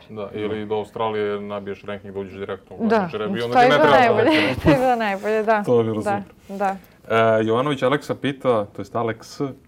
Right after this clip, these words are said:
Speaker 1: pita, omiljena tenisarka koja ti je?
Speaker 2: Pa trenutno sad je nemam. Kad sam bila mlađa, m-, mi je bila Šarapova uvek.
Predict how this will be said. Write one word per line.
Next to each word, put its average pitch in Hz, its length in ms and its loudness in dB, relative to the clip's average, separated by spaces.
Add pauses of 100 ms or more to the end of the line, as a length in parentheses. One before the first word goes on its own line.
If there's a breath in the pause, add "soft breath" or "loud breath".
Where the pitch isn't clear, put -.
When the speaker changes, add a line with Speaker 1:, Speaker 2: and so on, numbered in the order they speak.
(100)
Speaker 1:
pita, 120 300 -6
omiljena 107 320 -6
tenisarka 95 440 -16
koja - 180 -20
ti - 100 -20
je? - 60 -20 (920 loud breath)
Speaker 2:
Pa - 140 -20
trenutno 196 300 -8
sad 196 220 -10
je 190 100 -8
nemam. 180 400 -10
Kad 190 160 -20
sam 190 140 -12
bila 190 180 -6
mlađa, 175 680 -8
m-, 175 260 -12
mi 175 140 -12
je 175 160 -12
bila 170 240 -12
Šarapova - 460 -18
uvek. - 300 -20